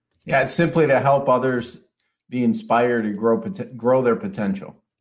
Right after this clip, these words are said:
at the end of the day. And whether that's in business or personally, or, you know, some of the work I do with youth football now,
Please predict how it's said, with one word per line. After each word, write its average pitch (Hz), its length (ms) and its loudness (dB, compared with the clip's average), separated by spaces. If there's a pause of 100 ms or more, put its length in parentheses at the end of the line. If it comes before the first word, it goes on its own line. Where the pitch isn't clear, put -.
(220)
at 113 120 -6
the 107 140 -2
end 101 140 0
of 95 80 -2
the 95 60 -2
day. 92 180 -4
And 90 100 -6
whether 107 240 0
that's 101 240 0
in 101 140 0
business 117 440 0
or 95 60 -4
personally, 113 560 2
or, 101 320 2
you 107 60 -4
know, 95 100 0
some 113 220 0
of 107 40 2
the 104 80 2
work 107 280 2
I 101 80 2
do 104 160 2
with 98 160 -4
youth 104 180 0
football 110 400 2
now, 104 380 2